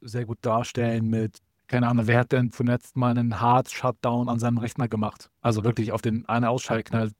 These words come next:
Schalter gedrückt halten. Solche Informationen halt. Die sind halt relevant für größere und kleinere Umgebungen und, ähm, es ist ein kleines Beispiel, ja. Aber es gibt auch super viele andere, äh, Informationen, die dann plötzlich erreichbar sind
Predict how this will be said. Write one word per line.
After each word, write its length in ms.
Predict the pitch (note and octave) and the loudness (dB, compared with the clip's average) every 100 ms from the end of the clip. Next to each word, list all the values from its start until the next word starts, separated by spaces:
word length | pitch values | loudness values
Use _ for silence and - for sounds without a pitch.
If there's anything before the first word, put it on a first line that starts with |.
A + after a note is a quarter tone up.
| _ | _
Schalter 360 | - A2+ A2 A2 - _ _ _ | -4 -2 0 -2 -4 _ _ _
gedrückt 240 | - A#2+ | -6 -4
halten. 380 | G#2+ G#2 G2+ F#2+ - | -2 -2 -2 -12 -4
Solche 260 | B2+ B2+ | 0 2
Informationen 600 | D3 B2+ B2 A2+ - A2+ | 0 2 0 0 -2 -4
halt. 200 | G2+ G2+ - _ _ | -2 -6 -8 _ _
Die 40 | G#2+ | -4
sind 180 | B2 | 0
halt 320 | A#2+ A#2 A#2 - - | 2 2 0 -10 -4
relevant 500 | C3+ C#3 B2 B2+ D3 | 2 4 6 4 0
für 240 | - B2+ | 0 0
größere 480 | A#2+ B2 B2+ B2+ A#2+ | 2 0 0 0 0
und 140 | A#2 A2+ | 0 0
kleinere 280 | B2 C#3 | 0 0
Umgebungen 680 | C#3+ C#3 C#3 C3+ C#3 C#3 C#3+ | 0 0 -2 -2 -2 0 0
und, 400 | E3 A#2+ A2 G#2 - | -2 -6 -6 -8 -8
ähm, 240 | G#2 G#2 | -8 -8
es 120 | - - | -10 -8
ist 80 | B2 | -8
ein 120 | B2 _ | -10 _
kleines 360 | - B2 C#3 - | 4 6 6 8
Beispiel, 460 | B2+ C3+ - C3+ | 6 6 6 6
ja. 240 | A#2+ B2 B2+ - - | 8 6 4 -4 -4
Aber 100 | - | 2
es 100 | A#2 | 4
gibt 120 | D3+ | 6
auch 80 | B2 | 6
super 280 | A#2+ B2+ B2+ | 4 -2 -2
viele 280 | A#2+ A#2+ A#2+ | 2 2 2
andere, 420 | A#2 A2+ G#2 G2+ - | 2 2 0 -2 -6
äh, 160 | G#2+ | -8
Informationen, 520 | A2 - G2+ G2+ - | -8 -6 -6 -6 -10
die 60 | G#2 | -8
dann 120 | G#2 | -6
plötzlich 420 | G2+ - - G2+ | -6 -10 -10 -10
erreichbar 420 | G#2 - G2+ A2+ G#2+ | -6 -6 -4 -4 -4
sind 280 | G2+ - | -4 -8